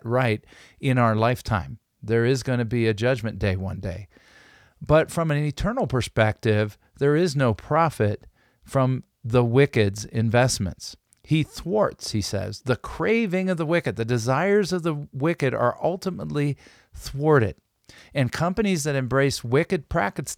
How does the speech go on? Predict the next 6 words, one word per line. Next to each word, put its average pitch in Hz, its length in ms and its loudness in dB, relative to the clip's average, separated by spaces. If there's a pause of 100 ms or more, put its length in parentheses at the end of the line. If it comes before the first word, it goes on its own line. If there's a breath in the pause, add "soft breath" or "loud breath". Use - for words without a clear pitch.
(120)
practices 135 600 0
may 131 320 0
yield 180 520 2
a 117 80 -4
financial 120 460 -2
profit, 147 580 0